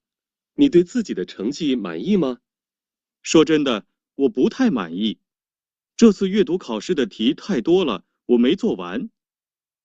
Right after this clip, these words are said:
Speaker 1: 两个小时的时间应该来得及吧？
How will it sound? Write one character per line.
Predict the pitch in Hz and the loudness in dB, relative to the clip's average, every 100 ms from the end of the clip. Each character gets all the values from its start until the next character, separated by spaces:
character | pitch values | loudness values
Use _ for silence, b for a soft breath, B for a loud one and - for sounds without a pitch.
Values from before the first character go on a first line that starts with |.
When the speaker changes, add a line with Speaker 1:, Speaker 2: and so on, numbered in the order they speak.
| _ | _
Speaker 1:
两 | - 95 90 | -2 0 2
个 | 202 | 0
小 | 196 101 | 0 -4
时 | - 123 | -2 2
的 | 131 | 2
时 | - 113 | 2 0
间 | 160 165 175 _ _ - | 2 2 0 _ _ -2
应 | 202 | 0
该 | 226 233 | 2 0
来 | 170 90 | -2 -2
得 | 101 | -4
及 | - 80 | -4 -6
吧？ | 90 73 | -6 -10